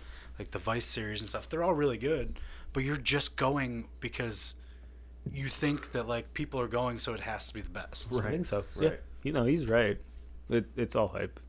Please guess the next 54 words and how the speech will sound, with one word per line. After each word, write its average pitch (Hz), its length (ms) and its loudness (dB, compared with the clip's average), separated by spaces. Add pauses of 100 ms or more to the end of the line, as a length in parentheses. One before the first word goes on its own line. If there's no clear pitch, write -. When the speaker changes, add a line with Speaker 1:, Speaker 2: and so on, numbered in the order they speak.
Speaker 3:
Yeah. - 80 -6 (220)
Speaker 2:
It 104 40 -6
Speaker 3:
I 117 80 0
mean, 123 60 2
Speaker 2:
is. 123 260 2
Speaker 3:
and 135 160 -2
the 117 60 0
beers 117 240 6
aren't 104 200 4
gonna 95 100 -4
be 101 80 -2
that - 200 -6
different. - 360 -10 (280)
Yeah. 62 80 -8 (400)
Speaker 2:
Do 139 80 -2
you 151 60 4
wanna 190 160 10
Speaker 3:
<laughs> 160 120 8
Speaker 2:
run 165 80 6
through 180 160 6
the, 147 260 8
the 120 320 4 (180)
top 135 280 -6
cities 120 300 -2
really 147 200 0
quick, 156 260 -2
and 107 100 0
then 107 80 2
we'll 107 100 0
decide 104 140 -2
Speaker 3:
Sure, 208 220 12
Speaker 2:
it? 113 100 4
Speaker 3:
yeah. 143 180 12
Speaker 2:
All 107 100 0 (160)
Speaker 3:
Well, 165 80 12
Speaker 2:
right. 143 200 6
Speaker 3:
I, - 20 0
so 135 200 4
I 131 80 10
know 139 180 2
the 123 100 0
top 110 280 6
one 98 160 -2
'cause 87 100 -10
he 104 100 2
told 101 300 -2
me, 104 180 -8
Speaker 2:
I 101 80 -2
did, 98 80 2
Speaker 3:
but 98 140 6
Speaker 2:
but 107 240 4
Sean 113 280 2
doesn't 92 280 -2
know. - 180 -10